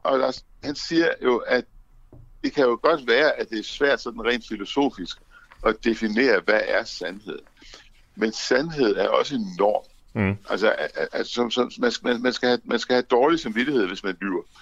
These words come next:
Speaker 2: Mm.
Speaker 1: Øh, det, det, det er jo det, som sand-, som det populært sagt betyder, at sandhed er en norm.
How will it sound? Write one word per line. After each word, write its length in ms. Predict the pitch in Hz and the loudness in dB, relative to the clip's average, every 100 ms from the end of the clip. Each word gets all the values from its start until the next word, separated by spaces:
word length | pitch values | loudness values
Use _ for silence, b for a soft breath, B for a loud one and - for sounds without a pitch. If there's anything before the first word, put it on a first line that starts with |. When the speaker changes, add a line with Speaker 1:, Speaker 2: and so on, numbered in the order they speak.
| B | B
Speaker 2:
Mm. 360 | 120 98 98 - | -2 -2 0 2
Speaker 1:
Øh, 420 | 98 90 92 95 95 - - | 4 6 4 2 -2 -14 -4
det, 180 | 131 123 | -2 -2
det, 0 | |
det 200 | 139 123 | -4 0
er 40 | |
jo 60 | 131 | 0
det, 160 | 135 135 | 2 -2
som 160 | 113 | -2
sand-, 320 | 104 107 117 | 2 2 0
som 140 | 92 98 | -8 -6
det 180 | 113 - | -6 -4
populært 340 | 107 101 117 | -2 2 2
sagt 200 | 110 101 | 2 -2
betyder, 340 | 101 - 113 - | -4 -6 -2 -2
at 100 | 82 | -2
sandhed 320 | - 110 113 | -4 -2 0
er 100 | 80 | -2
en 60 | 80 | 0
norm. 280 | 95 90 | 0 0